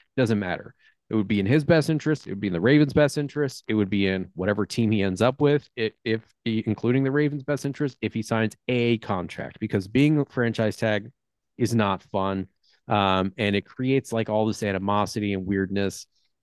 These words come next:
Um, and it, it, it gives a lot of, like, it hasn't worked yet. All of the players who have been franchise tagged, um, have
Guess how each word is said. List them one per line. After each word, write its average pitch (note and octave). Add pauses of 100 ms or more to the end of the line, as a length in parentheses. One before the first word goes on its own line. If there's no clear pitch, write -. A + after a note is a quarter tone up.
(140)
Um, G2+ (360)
and A3 (240)
it, F3+
it, F#3
it D#3
gives G3+
a G#3
lot C#3
of, B2+
like, A2+ (1800)
it F#3+
hasn't G3
worked A2+
yet. E2 (800)
All G#3
of C#4
the C4+
players D3+
who C#3
have A#2+
been A2+
franchise G2
tagged, - (800)
um, G2 (1700)
have C3+